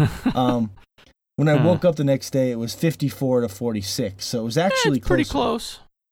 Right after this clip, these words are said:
Speaker 1: Yeah.
Speaker 2: And basically what I said was, uh, com-, uh, b-, uh, "Is it too late for V, for this, or I need to get a P S V R?" So it did better than I thought, and maybe it'll have, you know, it's been quietly selling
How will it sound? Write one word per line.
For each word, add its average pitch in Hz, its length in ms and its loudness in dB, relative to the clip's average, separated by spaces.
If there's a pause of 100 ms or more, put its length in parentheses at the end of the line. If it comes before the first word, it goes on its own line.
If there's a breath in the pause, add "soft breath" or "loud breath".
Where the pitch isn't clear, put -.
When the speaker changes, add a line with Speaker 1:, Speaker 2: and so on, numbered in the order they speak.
(120)
Speaker 1:
Yeah. 269 140 -6 (260)
Speaker 2:
And 160 120 6
basically 247 340 4
what 180 120 4
I 160 40 4
said 196 240 2
was, 120 580 -4 (560)
uh, 131 500 2 (120)
com-, 143 220 0 (1300)
uh, 147 180 2
b-, 156 280 -6
uh, 147 300 2
"Is 139 160 0
it 135 100 -4
too 202 200 0
late 175 300 2 (640)
for 180 160 0
V, 185 260 2 (160)
for 180 180 0
this, 180 280 -2
or 135 420 0
I 180 140 2
need 185 120 4
to 151 60 2
get 147 100 2
a 135 40 0
P 131 180 -2
S 120 140 -4
V 113 160 -4
R?" 95 180 -8 (160 loud breath)
So 311 160 0
it 311 60 2
did 359 160 0
better 277 180 6
than 247 120 2
I 220 80 4
thought, 233 300 2
and 175 120 2
maybe 208 180 4
it'll 208 140 4
have, 180 320 2 (200 loud breath)
you 165 80 2
know, 185 120 6
it's 175 100 0
been 208 160 2
quietly 175 460 2
selling 131 560 0